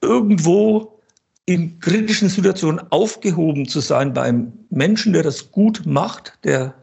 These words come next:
Vertrauen hat, der mein Vertrauen hat, das ist eine Komponente, die ist ursprünglichst. Das ist ein, ich sage immer, äh, Menschen haben ein geführt werden wollen Gen. Das ist sehr provokativ,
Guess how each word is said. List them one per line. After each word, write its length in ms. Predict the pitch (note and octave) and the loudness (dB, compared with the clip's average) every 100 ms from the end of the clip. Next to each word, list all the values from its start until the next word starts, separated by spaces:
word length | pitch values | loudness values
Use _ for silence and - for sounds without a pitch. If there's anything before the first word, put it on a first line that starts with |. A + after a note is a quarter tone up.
| _ | _
Vertrauen 720 | - C3 B2 B2 B2+ F#3+ G#3 | -6 -4 -2 0 2 2 0
hat, 280 | G3+ A3 - _ - - - _ | -2 -4 -12 _ -20 -20 -20 _
der 100 | D3 | -2
mein 200 | C3+ B2+ | 0 -2
Vertrauen 560 | B2 B2+ A#2+ A#2 D#3+ F#3+ | -2 -4 -4 -2 0 2
hat, 220 | F#3 - - - - | 0 -2 -12 -20 -12
das 180 | - D3 | -8 -4
ist 180 | F3 F#3 | -2 -2
eine 80 | |
Komponente, 720 | E3 F3 E3+ D#3+ C#3+ F#3 G#3 F#3 | 0 0 2 2 2 2 2 0
die 160 | D#3 - | -2 -2
ist 400 | F3+ - - - - _ _ _ _ _ _ - _ _ | -2 -2 -6 -8 -20 _ _ _ _ _ _ -20 _ _
ursprünglichst. 1160 | F#3+ G#3 - - C#3+ C#3+ C#3+ C3 - - - - _ _ _ | 2 2 0 0 0 2 0 0 -4 -4 -8 -14 _ _ _
Das 180 | - - | -14 -10
ist 180 | E3+ - | -8 -2
ein, 300 | E3 D#3 - | -2 -2 -6
ich 200 | - C#3+ | -14 -8
sage 240 | - D#3+ F3 | -2 0 2
immer, 340 | F3 F3 F3 | 0 0 -2
äh, 240 | D3 C#3+ C#3+ - - _ | -2 -2 -6 -16 -20 _
Menschen 460 | - A2+ D#3 G3+ G#3+ | -10 -2 -2 -2 -2
haben 240 | E3 F3 | -2 -2
ein 180 | D#3+ E3 | -2 -2
geführt 500 | D#3+ - E3+ G3+ G3 | -2 -2 0 0 0
werden 380 | D3 C#3+ D3 C#3+ | 0 0 -2 -6
wollen 400 | B2+ D3 C#3+ C3 | -2 0 0 -2
Gen. 460 | C3 D3+ B2 F2+ - | 0 0 -2 -6 -12
Das 180 | A#2+ A3 | -12 -8
ist 300 | G3+ - - - | -8 -8 -16 -10
sehr 240 | - A3 | -2 -2
provokativ, 760 | - F3+ D#3+ B2 A3 D4+ - | 0 -4 -4 -4 0 0 -2